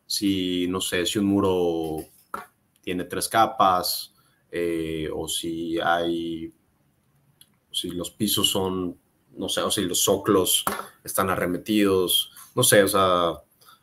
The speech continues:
to-, to-, to-, todo ese, todo ese, todo, todo ese tipo de cositas sí me gusta recalcarlas, ¿no? Cuando, cuando hay un detalle extra que otra pro-,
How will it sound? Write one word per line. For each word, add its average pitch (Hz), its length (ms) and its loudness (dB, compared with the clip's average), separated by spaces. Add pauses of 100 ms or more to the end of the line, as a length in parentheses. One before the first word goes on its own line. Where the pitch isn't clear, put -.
(140)
to-, 131 200 6
to-, 147 200 4
to-, 156 280 8
todo 165 240 10
ese, 139 400 8
todo 139 180 0
ese, 127 280 -2 (120)
todo, 139 260 0
todo 147 120 6
ese 143 120 2
tipo 123 240 0
de - 60 -6
cositas 131 420 -2
sí 120 80 0
me 107 80 2
gusta 98 240 0
recalcarlas, 85 640 -2
¿no? 107 160 0
Cuando, 85 640 -2 (300)
cuando 101 300 2
hay 117 140 4
un 131 400 2 (440)
detalle 104 560 0
extra 117 560 0
que 92 120 -2
otra 90 340 -2
pro-, 87 180 -8